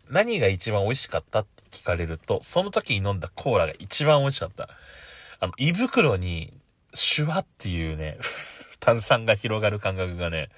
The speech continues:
マジ耳元まで響いてた。それぐらいにあのコーラは美味しかったですね。で、その後は、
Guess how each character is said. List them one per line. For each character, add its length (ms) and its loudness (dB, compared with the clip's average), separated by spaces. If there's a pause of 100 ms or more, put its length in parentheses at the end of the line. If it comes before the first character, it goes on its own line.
(500)
マ 140 4
ジ 280 -2
耳 280 0
元 320 2
ま 160 4
で 100 -4
響 300 -6
い 20 -4
て 120 -10
た。 140 -16 (800)
そ 180 -2
れ 120 2
ぐ 120 2
ら 160 6
い 80 0
に 120 0
あ 100 4
の 100 -2
コ 160 0
ー 40 6
ラ 100 6
は 40 0
美 120 -2
味 60 -6
し 60 -10
か 100 -16
っ 20 -20
た 100 -12
で 100 -8
す 120 -16
ね。 240 -8 (140)
で、 120 -6
そ 160 -2
の 140 2
後 200 0
は、 280 4